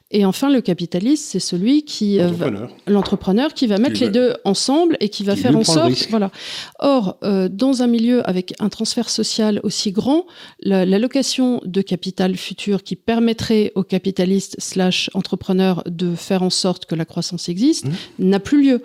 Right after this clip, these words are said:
Speaker 2: N'a plus
Speaker 1: puisque
Speaker 2: lieu.
Speaker 1: le transfert social prend absolument toute la, tout le jus
Speaker 2: Et, et il se fait,
Speaker 1: de l'économie.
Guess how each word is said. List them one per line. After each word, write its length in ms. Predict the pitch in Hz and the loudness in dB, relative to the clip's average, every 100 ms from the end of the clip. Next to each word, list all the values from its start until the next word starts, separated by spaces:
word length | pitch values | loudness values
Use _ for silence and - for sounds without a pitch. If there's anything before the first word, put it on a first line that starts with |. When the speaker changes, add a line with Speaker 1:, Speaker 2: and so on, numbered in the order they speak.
| - | -6
Speaker 2:
N'a 40 | - | -6
plus 60 | |
Speaker 1:
puisque 240 | 233 240 196 | -2 0 2
Speaker 2:
lieu. 120 | 220 | 2
Speaker 1:
le 200 | 226 233 | 2 2
transfert 360 | - 233 220 214 | 0 -2 -2 -2
social 540 | 214 - 285 320 302 - - | -2 0 2 2 0 -6 -6
prend 240 | - 285 | -2 0
absolument 540 | 208 - 208 214 262 294 | -2 -2 0 2 2 -2
toute 400 | - 269 262 214 | -4 -4 -2 0
la, 320 | 202 190 180 | 2 2 0
tout 260 | - - | -4 -2
le 120 | 226 233 | 2 4
jus 180 | 269 | 4
Speaker 2:
Et, 240 | 269 - - | 2 0 -2
et 60 | |
il 100 | 110 | -2
se 220 | - 120 117 | 0 2 0
fait, 280 | - - 190 | -2 2 4
Speaker 1:
de 60 | |
l'économie. 580 | 226 220 220 214 208 | 6 4 4 4 4